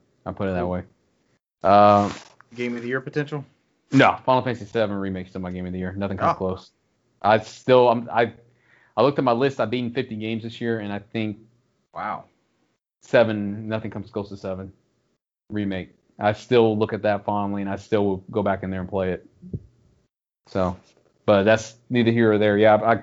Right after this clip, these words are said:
Speaker 1: I got my list of games that I beat every, uh, for this year. I've been actually keeping up, but I think I, I'm at fifty right now. Um,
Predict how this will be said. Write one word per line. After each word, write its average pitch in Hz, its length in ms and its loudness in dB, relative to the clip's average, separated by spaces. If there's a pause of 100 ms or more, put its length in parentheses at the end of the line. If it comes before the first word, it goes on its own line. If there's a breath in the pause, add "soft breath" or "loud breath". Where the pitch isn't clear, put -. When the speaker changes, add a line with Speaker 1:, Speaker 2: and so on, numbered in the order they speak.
(120)
Speaker 1:
I 113 40 2
got 117 120 4
my 110 100 4
list 107 200 0
of 98 60 -10
games 101 200 -6
that 98 80 -4
I 98 60 -4
beat 101 180 -6
every, 95 340 -8
uh, 95 180 -6
for 95 140 -10
this 98 220 -8
year. 98 100 -2
I've 95 80 -4
been 95 80 -4
actually 95 220 -6
keeping 95 260 -6
up, 92 120 -4
but 95 100 -2
I - 20 -6
think 98 140 -2
I, 95 200 0 (120)
I'm 107 80 -4
at 92 180 -4
fifty 87 260 -6
right 80 140 -6
now. 95 180 -6 (840 soft breath)
Um, 117 520 6